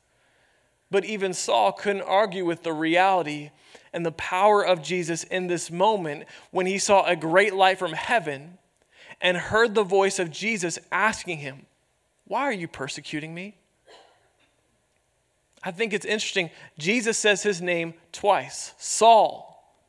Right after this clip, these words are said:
Saul." It was as if there was a, a, an emotion, there, there was a seriousness, him pleading with him, "Why are you choosing to do this?" And Saul responded with,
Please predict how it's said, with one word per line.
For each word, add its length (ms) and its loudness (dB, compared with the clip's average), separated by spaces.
Saul." 760 0
It 120 -6
was 180 2
as 180 2
if 180 0
there 140 4
was 180 2
a, 60 -4
a, 200 -2
an 120 -2
emotion, 760 2
there, 240 0
there 140 4
was 160 2
a 80 -2
seriousness, 880 -2
him 180 -4
pleading 540 -2
with 220 0
him, 200 -6
"Why 420 -2
are 160 -6
you 180 -6
choosing 720 -8
to 100 -6
do 200 -4
this?" 600 -12
And 140 -10
Saul 320 0
responded 600 0
with, 280 -4